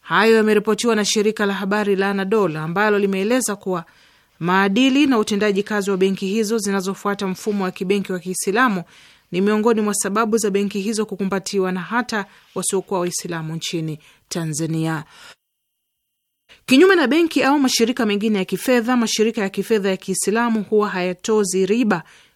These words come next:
kwa mikopo na pia hujizuia kuwekeza fedha za wateja katika sekta au huduma ambazo ni haramu kwa mujibu wa mafundisho ya Kiislamu,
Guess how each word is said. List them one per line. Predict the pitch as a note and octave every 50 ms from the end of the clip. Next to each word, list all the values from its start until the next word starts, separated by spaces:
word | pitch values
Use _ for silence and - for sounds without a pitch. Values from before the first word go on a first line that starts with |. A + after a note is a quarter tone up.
| _ _ -
kwa | - G3+ G#3 G#3
mikopo | G3+ F#3+ F#3+ - - F#3 E3 D#3+ - - G#3 C#4+ - _ _ _ _ _ _ _ _ -
na | D3 D#3 E3
pia | D#3+ - A#3+ A#3+ A#3 A3 A3 G#3 G#3 G3 - - _ _ _ -
hujizuia | - F3+ G3 G#3 F3 F#3 G3+ G#3+ A3 G#3 F3+ G3 A3+ A#3+ B3+ B3+ B3 B3 A#3+
kuwekeza | - - - - G#3 G3 G#3 G#3 G3+ G3+ - A3+ G#3 G3+ F#3+ G3 F3+ F3
fedha | - - A#3 A#3 A3+ A3+ A#3+ A3+
za | G3+ G3
wateja | F3 F3 F3+ - - A#3+ A#3+ A#3+ A#3 A#3
katika | A3 F#3+ - F#3+ - F3
sekta | - - - A#3+ A#3+ A#3+ - A#3 - -
au | G#3 G#3 G3
huduma | F3+ F#3 F#3 F#3+ A3+ A3+ G#3 G3 F#3+ F#3
ambazo | F#3 F#3 A3 B3+ B3+ A3+ G3+ A#3 A#3 A#3 - - - _ -
ni | - G#3+ A3+
haramu | G3+ G#3+ G#3 G3 F#3 F3+ F3+ F3 F3+ G#3+ C4+ C#4 _ - - _ _ _
kwa | - G3+ G3+
mujibu | G3+ G3+ F#3+ G3+ A3+ G3 G3
wa | F3+
mafundisho | E3 D#3+ - - E3+ D#3+ F3 - - F3+
ya | E3+
Kiislamu, | E3+ - F3+ - - - - G3+ G#3+ G#3+ G#3 G3